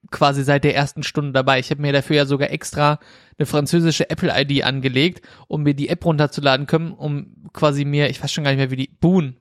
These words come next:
Boon hießen die, ähm, um mir darüber, äh, eine virtuelle Kreditkarte zu erstellen,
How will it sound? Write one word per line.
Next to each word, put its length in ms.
Boon 160
hießen 300
die, 180
ähm, 260
um 120
mir 120
darüber, 760
äh, 680
eine 400
virtuelle 420
Kreditkarte 640
zu 140
erstellen, 500